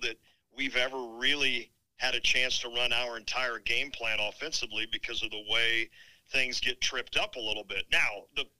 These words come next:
to me, the, the sign of a good offensive coordinator or a good offense is being able to adjust. We all understand, and not every game's gonna go your way like you hope it does, but, um, I think we were slow to adjust, and I think that's where Brett Bielema kinda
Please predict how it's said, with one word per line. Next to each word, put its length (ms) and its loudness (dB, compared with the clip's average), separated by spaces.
to 120 -2
me, 420 4
the, 380 2
the 80 -4
sign 320 2
of 60 0
a 60 -4
good 160 0
offensive 420 0
coordinator 480 -2
or 180 -6
a 40 -12
good 180 -4
offense 500 -2
is 220 -2
being 200 2
able 220 2
to 140 -10
adjust. 580 0
We 120 -4
all 180 -2
understand, 560 -2
and 100 -12
not 220 2
every 160 -2
game's 300 0
gonna 180 -4
go 140 -4
your 180 -6
way 160 -4
like 240 -8
you 100 -6
hope 260 -6
it 140 -10
does, 420 -4
but, 180 0
um, 360 -6
I 100 2
think 240 2
we 100 -4
were 120 -6
slow 360 2
to 140 2
adjust, 580 2
and 100 -2
I 100 2
think 400 -4
that's 260 -2
where 140 -8
Brett 340 -4
Bielema 520 -2
kinda 240 -4